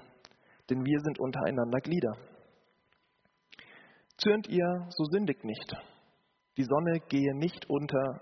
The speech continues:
über eurem Zorn. Gebt auch nicht Raum dem Teufel. Wer gestohlen hat, der stehle nicht mehr, sondern bemühe sich vielmehr, mit den Händen etwas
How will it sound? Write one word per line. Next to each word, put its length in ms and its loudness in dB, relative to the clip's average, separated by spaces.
über 220 0
eurem 260 -4
Zorn. 320 -6
Gebt 220 2
auch 160 2
nicht 280 -6
Raum 220 0
dem 120 -2
Teufel. 500 -2
Wer 100 2
gestohlen 480 0
hat, 180 0
der 100 0
stehle 280 2
nicht 240 -8
mehr, 220 -8
sondern 320 2
bemühe 320 0
sich 220 -6
vielmehr, 400 0
mit 160 -4
den 80 2
Händen 320 -2
etwas 260 0